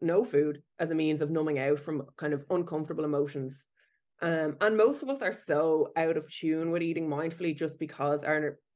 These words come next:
natural environment takes our attention all of the time. We're not encouraged to sit down at a table with a knife and fork and just sit down and focus on your food with no other distractions. It's kind of,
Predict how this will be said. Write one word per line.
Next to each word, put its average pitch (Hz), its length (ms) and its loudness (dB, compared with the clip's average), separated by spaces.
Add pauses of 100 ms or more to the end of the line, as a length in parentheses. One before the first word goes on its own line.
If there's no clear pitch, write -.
natural 160 420 -2
environment 151 500 -2
takes 147 300 -2
our 151 120 0
attention 151 380 -6
all 147 140 0
of 147 80 -4
the 143 60 -16
time. 147 340 -6 (600)
We're 185 140 4
not 165 200 2
encouraged 156 520 2
to 156 80 -6
sit 151 280 -6
down 156 340 0
at 151 140 -2
a 147 60 0
table 147 340 0
with 151 80 0
a 151 80 -2
knife 147 260 -4
and 147 140 -8
fork 151 360 -2
and 147 140 -6
just 147 260 -14
sit 147 160 -4
down 147 200 -2
and 143 100 -6
focus 151 300 -4
on 156 100 -4
your 147 120 -6
food 156 260 -4
with 147 100 -6
no 160 220 -2
other 151 120 -4
distractions. 143 640 -8
It's 143 120 -10
kind 147 200 -4
of, 143 120 -8